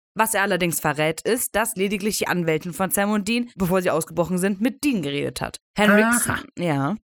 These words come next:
Speaker 1: Henriksen und Riley interviewen Mara. Sie wollen nicht akzeptieren, dass es ja alles nur ein Zufall ist und bohren deshalb halt nochmal so ein bisschen nach. Wir enden mit einem Close-up auf Maras Gesicht.
Speaker 2: Mhm.
Speaker 1: Wir erfahren nicht genau, was sie gesagt hat, aber ja.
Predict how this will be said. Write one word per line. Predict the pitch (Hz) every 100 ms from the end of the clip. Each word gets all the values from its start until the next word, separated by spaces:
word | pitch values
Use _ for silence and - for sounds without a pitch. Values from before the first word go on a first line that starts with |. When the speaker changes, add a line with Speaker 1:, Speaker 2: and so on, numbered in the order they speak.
| _
Speaker 1:
Henriksen | 233 359 381 - 294
und | 240 180
Riley | 180 190 175
interviewen | 233 190 240 220
Mara. | 208 160 139 226 214
Sie | 196 180
wollen | 185 185 196 -
nicht | 202 269 226
akzeptieren, | - 254 180 - 285 269 262 -
dass | 185
es | 190
ja | 214
alles | 202
nur | 202 175
ein | 156
Zufall | - 311 - 254 240
ist | 254 -
und | 185
bohren | 190 220 214
deshalb | 196 190
halt | 175
nochmal | 175 170
so |
ein | 170
bisschen | 156 156 170
nach. | 233 240 254 -
Wir | 185 196
enden | 262 247 240 -
mit | 196 190
einem | 175 175
Close-up | - 170 156 - 147 -
auf | 160 160 -
Maras | 147 139 139 139 -
Gesicht. | - 175 135 - 151
Speaker 2:
Mhm. | 120 78 82 127 131
Speaker 1:
Wir | 160
erfahren | 143 156 147
nicht | 147
genau, | 147 139
was | 143
sie | 147
gesagt | 147 151 -
hat, | 180 -
aber | 165 170
ja. | 180 151